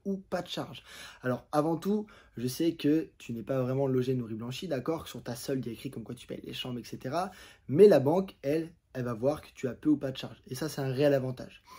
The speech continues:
Pour obtenir par exemple un cent dix pour cent, donc pour obtenir les meilleures formules bancaires, dans les meilleures formules bancaires, tu vas avoir le cent dix pour cent. Alors, qu'est-ce que le cent dix pour cent ? C'est quand la banque va te financer la totalité de ton projet immobilier. Le prix du bien, les travaux, les frais notaires, les frais annexes.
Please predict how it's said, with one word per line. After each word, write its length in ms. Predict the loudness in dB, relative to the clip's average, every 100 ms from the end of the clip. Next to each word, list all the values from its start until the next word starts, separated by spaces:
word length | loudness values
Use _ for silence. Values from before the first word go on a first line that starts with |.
| -20 -20 -20 -4
Pour 160 | 2
obtenir 400 | 2 2 -2 -2
par 100 | -4
exemple 320 | -6 -4 -4 -6
un 100 | -8
cent 320 | -8 -2 -2
dix 140 | -2
pour 180 | -6 -10
cent, 200 | -12 -14 -16
donc 80 | -14
pour 140 | -12
obtenir 220 | -8 -6
les 80 | -4
meilleures 240 | -2 -4
formules 240 | -2 -4 -4
bancaires, 440 | -6 -2 -2 -2 -8 -20 -20 0
dans 100 | 4
les 80 | 4
meilleures 160 | 4
formules 240 | 0 -6 -6
bancaires, 320 | -8 -10 -10
tu 100 | -6
vas 80 | -4
avoir 200 | -2 0
le 140 | 0
cent 260 | -2 -4 -4
dix 100 | -4
pour 180 | -8 -12
cent. 140 | -16 _ _ _ _ -18
Alors, 180 | -14 -12
qu'est-ce 160 | -8 -2
que 80 | -2
le 60 |
cent 120 | -2
dix 120 | -2 -4
pour 160 | -4
cent ? 180 | -6 -6 -10 -20 -20
C'est 200 | -6 0
quand 200 | 2 2
la 80 | 0
banque 220 | -2 -2
va 80 | -2
te 60 | -4
financer 340 | -8 -10 -8
la 140 | -8 -8
totalité 640 | -6 -4 0 0 2 -2
de 20 |
ton 160 | -2 -4
projet 400 | -2 0 -2 -4
immobilier. 500 | -4 -2 0 0 0 -4 -20 -8
Le 100 | 2
prix 160 | 2 2
du 80 | 0
bien, 260 | 0 0 -4 -2
les 160 | -2
travaux, 360 | 0 0 0 0
les 140 | -2 -2
frais 160 | -2
notaires, 340 | -4 -4 -6 -6 -2
les 160 | 0
frais 160 | 0 -4
annexes. 380 | -8 -16 -20